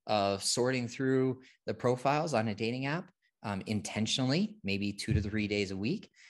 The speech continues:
And then the rest of the time, I actually wanna be engaging in the messaging, setting up those first dates. And by paying for the service for about a month,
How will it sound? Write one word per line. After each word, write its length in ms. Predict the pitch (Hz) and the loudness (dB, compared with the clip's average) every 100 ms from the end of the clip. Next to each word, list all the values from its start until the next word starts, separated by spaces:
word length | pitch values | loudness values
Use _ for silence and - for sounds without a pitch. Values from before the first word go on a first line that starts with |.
| - | -8
And 120 | 127 156 | 0 2
then 120 | 165 | 2
the 60 | 156 | 2
rest 200 | 185 - | 2 0
of 60 | |
the 120 | 180 | -2
time, 180 | 160 139 | 0 0
I 60 | 120 | 2
actually 280 | 123 - 117 | 0 0 0
wanna 180 | 113 | 2
be 160 | 110 107 | 2 0
engaging 500 | 101 104 101 101 98 | 0 0 -2 -2 -4
in 100 | 92 | -4
the 60 | 92 | -2
messaging, 600 | 113 131 98 - - - _ _ _ | 0 0 -4 -10 -20 -20 _ _ _
setting 420 | - - 127 123 120 | -4 2 2 2 0
up 160 | 117 | 0
those 180 | 104 95 | -2 -2
first 320 | - 98 - | -4 -6 -4
dates. 380 | 104 - - - _ _ - - _ | -6 -6 -8 -14 _ _ -20 -20 _
And 120 | 127 120 | -2 2
by 140 | 113 | 2
paying 420 | 101 - 202 214 | 0 2 2 2
for 120 | 165 113 | 0 -4
the 100 | 104 | -2
service 400 | - 151 131 - | 2 2 2 -4
for 140 | 117 | -6
about 300 | 90 104 147 | 0 4 4
a 40 | |
month, 360 | 151 101 104 | 4 0 -2